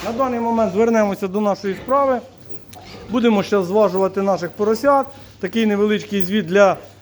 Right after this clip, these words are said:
е, моїх глядачів і підписників, і людей, які будуть забирати цих хрячків. Ваги наші вже на мазях, старені, е, стоїть голова. Щас буду ставити там телефон, попробую отсюди їх заносити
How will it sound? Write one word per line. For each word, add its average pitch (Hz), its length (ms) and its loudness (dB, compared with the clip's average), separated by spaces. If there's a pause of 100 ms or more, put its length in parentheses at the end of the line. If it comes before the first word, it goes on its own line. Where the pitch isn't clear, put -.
(140)
е, 175 360 2
моїх 202 480 0
глядачів 202 680 0
і 196 160 -2
підписників, 226 840 0 (360)
і 269 140 2 (180)
людей, 208 560 4
які 196 240 -4
будуть 196 280 -6
забирати 196 460 -2
цих 180 180 -6
хрячків. 214 460 -2 (260)
Ваги 214 320 2
наші 196 300 0
вже 185 180 -4
на 190 120 0
мазях, 247 480 0 (420)
старені, 226 720 2 (300)
е, 175 240 2
стоїть 220 400 -2
голова. 214 420 2
Щас 190 160 -6
буду 196 220 -4
ставити 202 400 0
там 185 200 -2
телефон, 220 520 2 (240)
попробую 208 500 2
отсюди 208 360 2
їх 185 140 0
заносити 233 800 2